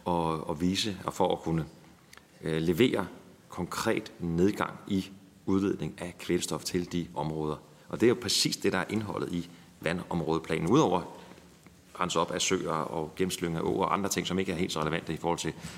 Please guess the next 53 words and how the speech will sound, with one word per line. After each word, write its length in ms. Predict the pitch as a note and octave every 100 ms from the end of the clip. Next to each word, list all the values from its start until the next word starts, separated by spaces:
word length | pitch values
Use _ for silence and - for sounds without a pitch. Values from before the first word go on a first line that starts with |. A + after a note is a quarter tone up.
| - -
til 100 | -
kvælstof 440 | F#2 F2+ D2 D2
og 220 | - D2+
iltsvindsproblematikken. 1160 | F#2 - E2 D#2 - - - D2+ D#2+ - D#2+ D#2 - - - - -
Men 120 | D#2+
det 60 | F#2+
er 20 |
jo 80 | G2+
en 60 |
investering 400 | F#2 E2 G#2 G#2
på, 180 | F2+ D#2+ - - - - - - - -
ja, 40 |
de 140 | - F2
her 100 | F2
seks 200 | F2+ G2
en 60 |
halv 140 | E2+ F#2+
milliard 300 | E2+ D#2+ -
kroner, 240 | E2+ F2
som 160 | E2+ D#2+
er, 100 | D#2 -
er 60 |
nu 140 | F2 F2+ - -
er 220 | D#2+ D#2
i 80 | D#2+
gang. 240 | D#2+ -
Og 60 | F2
det 80 | E2
vil 80 |
sige, 180 | - F2+
jeg 100 | F2
har 140 | F#2 - - - - - - - -
et 120 | - - -
stærkt 300 | - - G#2+
fokus 220 | - F#2+ F#2
på, 220 | F#2 - - - - - - - - - - -
da, 200 | C2 D2+ -
da, 100 | D2+ C2+ - - - - -
da 40 |
jeg 100 | E2+
startede, 500 | - F2+ G2 F2 D2 -
så 180 | - E2 - - -
for 120 | -
at 40 | -
få 80 |
den 160 | F#2 G2
her 100 | F#2
vandområdeplan 460 | F2+ F#2 F2 - F#2+
ud, 80 |
den 140 | A#2+ F2
var 80 | E2
desværre 280 | - F#2
forsinket. 360 | F#2 F#2 -